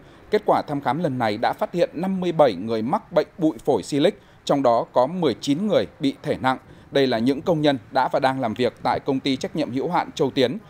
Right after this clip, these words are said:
doanh nghiệp chuyên, chuyên chế biến bột đá đóng tại khu công nghiệp Nam Cấm, huyện Nghi Lộc. Hiện Công an tỉnh Nghệ An đã vào cuộc thu thập hồ sơ để điều tra.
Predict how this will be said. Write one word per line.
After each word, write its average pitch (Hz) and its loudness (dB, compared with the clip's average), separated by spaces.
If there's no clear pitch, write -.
doanh 175 -2
nghiệp 151 2
chuyên, 180 -2
chuyên 165 2
chế 143 -2
biến 156 -2
bột 160 0
đá 127 0
đóng 135 0
tại 104 0
khu 156 -2
công 190 0
nghiệp 135 2
Nam 131 -2
Cấm, 139 2
huyện 160 -2
Nghi 127 2
Lộc. 120 2
Hiện 147 4
Công 151 -2
an 139 0
tỉnh 107 -2
Nghệ 107 -4
An 139 2
đã 135 0
vào 156 0
cuộc 135 0
thu 175 -4
thập 139 -2
hồ 110 0
sơ 139 4
để 135 0
điều 127 -4
tra. 123 -2